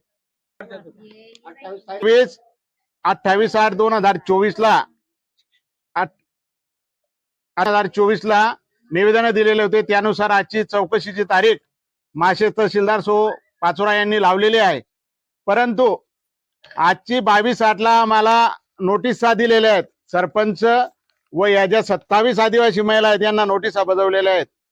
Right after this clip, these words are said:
सदर ठिकाणी आपण हजर राहा, तीन वाजता आपण हजर न राहिल्यास आपलं काही एक म्हणणं नाही म्हणून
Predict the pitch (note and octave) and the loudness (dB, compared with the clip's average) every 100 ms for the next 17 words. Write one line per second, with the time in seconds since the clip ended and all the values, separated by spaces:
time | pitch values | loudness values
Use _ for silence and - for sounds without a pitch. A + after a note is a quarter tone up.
0 | _ _ _ _ F3+ A3 A#3 G#3 G#3 A3 | _ _ _ _ 0 2 0 0 0 0
1 | A#3 G#3+ A3+ A3 F#3+ A3+ A#3 A3+ E3+ - | 0 0 0 0 2 2 2 2 0 -6
2 | _ _ _ _ F#3+ A3 A#3 G#3 A#3 G3 | _ _ _ _ -2 0 0 0 -2 -2
3 | - _ _ _ E3 F3+ A3+ G#3 F3+ G#3+ | -4 _ _ _ -4 -2 0 0 2 0
4 | A#3 A#3 A#3 A3+ A#3+ G#3+ - _ _ _ | 0 2 2 2 0 -2 -8 _ _ _
5 | _ _ _ _ _ _ D#3+ F3 A3+ A#3 | _ _ _ _ _ _ -2 0 -2 0
6 | A3+ A3+ A#3+ G3 G#3 G#3 A3+ A#3+ A3 F3+ | 0 2 0 0 -2 0 2 2 0 0
7 | F#3+ A#3 B3 | 0 0 -2